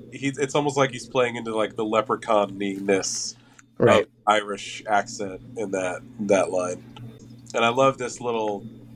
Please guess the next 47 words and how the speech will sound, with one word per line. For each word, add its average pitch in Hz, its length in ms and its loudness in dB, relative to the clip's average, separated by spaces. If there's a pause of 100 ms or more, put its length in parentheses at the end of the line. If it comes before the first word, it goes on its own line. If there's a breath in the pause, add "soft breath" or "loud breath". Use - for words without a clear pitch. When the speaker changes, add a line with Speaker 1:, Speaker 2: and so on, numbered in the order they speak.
Speaker 1:
dialogue 107 540 2
between, 104 480 -4
and 98 80 -4
he's 101 140 -4
like, 98 120 2
"So, 120 220 4
okay, 107 260 0
here's 123 200 -2
what 120 100 2
I 110 80 4
say. 92 220 -6
We, 104 200 -4 (100)
we 110 200 -6 (140)
waited 120 320 0
out 113 160 4
here 110 160 -6
another 107 240 -6
day, 98 400 -6 (280 loud breath)
two 135 180 0
days 113 360 2
max. 98 520 -6
And - 180 -16
then 98 120 -10
we 101 120 -2
call 113 280 6
and 104 80 0
we 98 60 -10
say, 95 220 -6
'Harry, 95 360 -4 (380 loud breath)
thank 85 160 -12
you - 60 -16
for 104 100 0
the 101 80 6
trip 113 200 2
to 143 60 2
Bruges. 117 380 4
It's 95 120 -8
been 85 160 -14
very 95 220 0
nice. 113 360 4
All 82 200 -14
the 87 120 -8
old 113 160 -4
buildings 113 340 -2
and 107 80 -8
that.'" 104 240 4 (1080 loud breath)
<laughs> - 1000 -4